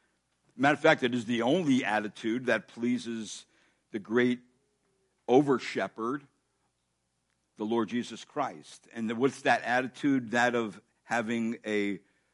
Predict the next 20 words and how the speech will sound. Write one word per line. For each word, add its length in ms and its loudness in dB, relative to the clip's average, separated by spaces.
low-mindedness 1900 0
or 320 0
lowly-mindedness. 1700 -2
And 100 -12
so 200 4
what 180 4
does 100 -2
he 100 -2
tell 540 2
us 280 0
in 180 -2
verse 280 0
number 220 -2
five? 440 2
He 140 -2
says 380 0
that 320 0
you 260 2
are 220 8
to, 540 2